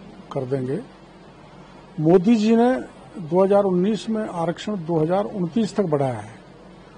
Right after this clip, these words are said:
और मोदी जी ने यहाँ तक कह दिया था, साक्षात डॉक्टर अंबेडकर भी जन्म ले ले तो भी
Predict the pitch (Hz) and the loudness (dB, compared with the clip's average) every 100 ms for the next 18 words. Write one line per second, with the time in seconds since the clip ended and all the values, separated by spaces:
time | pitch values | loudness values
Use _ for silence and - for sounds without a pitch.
0 | - - 190 196 190 196 185 220 240 254 | -20 -4 2 4 6 6 6 2 2 4
1 | 240 185 190 285 - 185 165 165 165 185 | 6 4 4 2 4 4 4 2 2 -4
2 | 247 - - - - 180 175 - 220 226 | -4 -10 -20 -14 -2 0 -2 -2 0 0
3 | - - 180 165 - 175 160 185 208 208 | -4 -6 -2 -2 0 -2 4 4 4 2
4 | 202 202 208 175 151 170 185 151 139 147 | 2 0 -4 -6 0 2 4 4 2 2
5 | 220 - - - - - - - 170 165 | -2 -6 -20 -20 -20 -20 -12 2 2 4